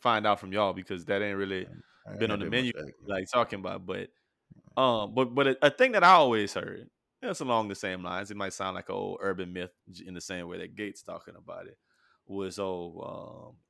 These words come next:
Speaker 1: hairy legs.
Speaker 2: Nah, I'm good off that shit.
Speaker 1: That hairy legs, that that's,
Speaker 2: I'm
Speaker 1: that's a
Speaker 2: cool.
Speaker 1: big aphrodisiac, man. That that's like,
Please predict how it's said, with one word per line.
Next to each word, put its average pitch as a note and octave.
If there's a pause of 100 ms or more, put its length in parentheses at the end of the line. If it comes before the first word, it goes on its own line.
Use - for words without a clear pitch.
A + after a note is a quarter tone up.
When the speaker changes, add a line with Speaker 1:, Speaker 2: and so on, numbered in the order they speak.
(100)
Speaker 1:
hairy C#3
legs. A2 (640)
Speaker 2:
Nah, B1+
I'm D2+
good C#2+
off A#1
that -
shit. - (1400)
Speaker 1:
That F#2+
hairy A2+
legs, G#2
that F#2+
that's, G#2+
Speaker 2:
I'm -
Speaker 1:
that's G2+
a G#2
Speaker 2:
cool. -
Speaker 1:
big F#2
aphrodisiac, F#2+
man. F2
That F2
that's A2
like, F#2